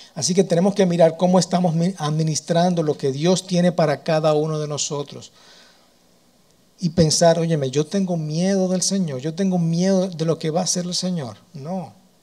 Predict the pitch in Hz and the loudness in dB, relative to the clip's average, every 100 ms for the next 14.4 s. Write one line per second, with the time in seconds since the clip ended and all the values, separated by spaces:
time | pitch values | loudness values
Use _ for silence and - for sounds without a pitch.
0 | _ _ _ - 139 175 170 170 170 170 | _ _ _ -16 2 4 4 2 2 4
1 | 165 160 151 - 151 - 160 160 165 160 | 2 2 0 -2 0 0 2 2 2 0
2 | - - - _ _ _ _ 143 151 185 | -8 -20 -20 _ _ _ _ -4 2 2
3 | 175 - 156 156 160 170 139 127 127 127 | 2 -2 -2 0 2 0 -2 -4 -4 -6
4 | 135 135 139 160 135 139 131 127 127 123 | -4 -4 -4 -6 -6 -6 -6 -8 -8 -10
5 | 143 127 135 131 139 156 147 123 135 135 | -6 -4 -2 -2 2 2 2 0 0 0
6 | 135 117 123 123 - 135 135 - 151 151 | -2 -6 -8 -10 -6 -8 -8 -10 -6 -6
7 | 131 139 147 139 - 143 127 131 - 127 | -6 -6 -6 -8 -10 -8 -8 -10 -8 -6
8 | 120 117 110 - - - - - _ - | -8 -10 -16 -20 -20 -20 -20 -20 _ -10
9 | 147 208 - 180 180 156 147 151 147 143 | -2 0 2 2 2 2 -2 -2 -4 -6
10 | 127 135 127 - 113 113 - - _ - | -6 -6 -6 -8 -8 -10 -14 -20 _ -20
11 | - - - 151 151 135 160 170 185 185 | -20 -20 -12 -8 -4 2 2 4 2 2
12 | - 180 160 160 185 196 165 151 156 165 | 2 0 -2 0 2 2 0 -2 0 2
13 | 151 151 156 151 151 - - - - _ | 4 6 6 4 0 -14 -20 -20 -20 _
14 | 156 165 147 120 | 2 4 2 -4